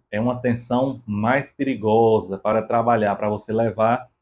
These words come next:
ela, apesar dos dispositivos hoje de segurança que tem, os disjuntores D C, ou, ou a chave de desacoplamento D C,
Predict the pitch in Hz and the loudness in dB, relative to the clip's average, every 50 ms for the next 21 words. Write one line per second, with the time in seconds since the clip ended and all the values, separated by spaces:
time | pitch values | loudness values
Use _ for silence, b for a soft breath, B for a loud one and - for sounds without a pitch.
0 | _ _ _ _ _ - - 110 117 131 135 - 151 143 117 156 156 160 156 131 | _ _ _ _ _ -2 0 2 4 4 2 2 0 2 2 2 2 2 0 -2
1 | 135 151 151 156 - 151 139 120 135 135 - - 120 117 104 101 98 110 110 101 | -2 -4 -4 0 0 0 0 0 -2 -6 -4 -2 -2 -2 -2 -2 0 2 2 2
2 | 101 98 101 110 107 - 139 127 127 127 113 117 120 120 110 - - 120 - 113 | 0 -2 -4 -6 -4 -2 -2 0 0 2 2 2 2 2 0 -2 -6 -14 -16 -16
3 | 107 - 113 120 120 113 104 101 101 110 104 104 110 101 - 110 107 107 101 113 | -12 -6 -4 -2 -2 -2 -2 -2 -4 -4 -4 -4 -4 -2 0 0 0 0 0 -2
4 | 113 110 - - 113 117 117 110 107 b b b b b b - 104 107 - 110 | -2 -2 -2 -2 0 0 0 0 -2 b b b b b b -4 -2 0 2 2
5 | 110 110 107 104 101 101 104 104 - - 113 107 101 98 107 104 98 120 117 117 | 2 2 2 2 2 2 2 0 0 0 0 0 0 -2 -4 -2 0 0 0 0
6 | 110 - - 110 107 - 120 120 120 117 120 123 120 117 110 113 104 95 107 107 | -2 -2 -2 -4 -2 0 0 0 2 2 2 2 2 0 0 -2 -4 -4 -4 -4
7 | 104 - - 127 127 127 123 120 120 | -4 -4 -4 -2 0 0 0 -2 -4